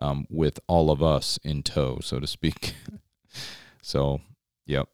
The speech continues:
wonderful way to see Christ. And I'm sure, as we always say, I'm sure there's many ways to see Christ in this verse, but that's just one that occurs to me here as we're reading it. So, wonderful.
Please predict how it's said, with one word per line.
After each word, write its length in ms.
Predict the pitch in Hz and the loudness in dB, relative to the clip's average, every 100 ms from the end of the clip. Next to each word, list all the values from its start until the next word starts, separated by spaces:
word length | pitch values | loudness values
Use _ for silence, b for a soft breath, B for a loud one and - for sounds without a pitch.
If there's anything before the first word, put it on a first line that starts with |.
| - | -2
wonderful 440 | 90 87 80 80 | 2 2 2 2
way 200 | 76 76 | 4 2
to 640 | 69 - 73 73 71 71 67 | 0 -4 -2 -2 -2 -4 -4
see 220 | - 73 | -4 -2
Christ. 260 | 76 73 | 0 2
And 60 | 98 | 4
I'm 140 | 92 | 2
sure, 220 | 76 80 73 | 2 2 2
as 140 | 73 | 0
we 240 | 67 78 | -2 0
always 180 | 73 67 | 0 0
say, 200 | - 67 | -4 -4
I'm 120 | 71 | -4
sure 160 | 67 69 | -4 -4
there's 200 | 65 - | -4 -4
many 180 | 71 69 | -4 -4
ways 260 | 65 65 | -4 -4
to 60 | - | -4
see 160 | - 67 | -6 -4
Christ 340 | 65 69 - | -4 -2 -2
in 40 | |
this 140 | 57 - | -4 -6
verse, 220 | 64 65 | -6 -6
but 160 | 64 73 | -4 -2
that's 200 | 80 - | -2 -2
just 240 | 67 - | -4 -2
one 240 | 73 69 67 | -2 -2 -2
that 220 | 69 - _ | -4 -6 _
occurs 320 | - - 76 - | -8 -2 0 0
to 60 | |
me 100 | 69 | -2
here 160 | 73 69 | -2 -4
as 100 | 69 - _ _ | -6 -12 _ _
we're 100 | 78 | -4
reading 300 | 73 76 73 | -2 -2 -2
it. 120 | 71 - _ _ _ _ _ _ _ _ _ - B B B B B B - | -4 -8 _ _ _ _ _ _ _ _ _ -14 B B B B B B -4
So, 340 | - 98 - _ | 2 2 2 _
wonderful. 520 | - 90 85 - 80 | 2 4 4 2 -2